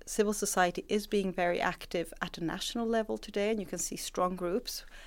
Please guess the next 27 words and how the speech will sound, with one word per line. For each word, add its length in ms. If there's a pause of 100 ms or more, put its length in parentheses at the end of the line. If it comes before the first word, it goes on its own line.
(140)
And 120
we 60
need 200
to 80
build 420
that 260
at 140
a 40
European 480
level. 280
And 120
I 20
think 180
that 180
that 220
is 180
what's 140
happening 500 (180)
with 240
the 140
increasing 480
interest 560
of 160
citizens 560
on 220
European 480
issues. 400